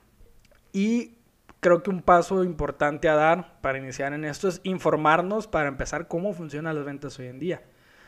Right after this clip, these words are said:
Eh, hay muchas técnicas, a veces retrógradas, a veces que no funcionan, eh, en las que creemos que presionar al cliente, llamar,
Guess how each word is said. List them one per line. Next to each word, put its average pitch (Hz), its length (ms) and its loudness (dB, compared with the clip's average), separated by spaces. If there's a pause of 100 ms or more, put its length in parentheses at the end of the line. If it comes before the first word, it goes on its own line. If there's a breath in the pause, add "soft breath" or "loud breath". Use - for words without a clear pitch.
(260 soft breath)
Eh, 147 320 -8
hay 160 160 0
muchas 196 560 4
técnicas, 196 840 4
a 156 60 0
veces 143 320 -4
retrógradas, 151 960 -2
a 135 80 -10
veces 135 180 -14
que - 120 -16
no 131 160 -16
funcionan, 151 800 -10 (480 loud breath)
eh, 131 560 -6 (540)
en 165 160 -4
las 160 200 4
que 156 400 -2
creemos 170 440 2
que 208 100 4
presionar 156 580 -2
al 156 200 -2
cliente, 170 800 -2 (400 soft breath)
llamar, 147 1000 -2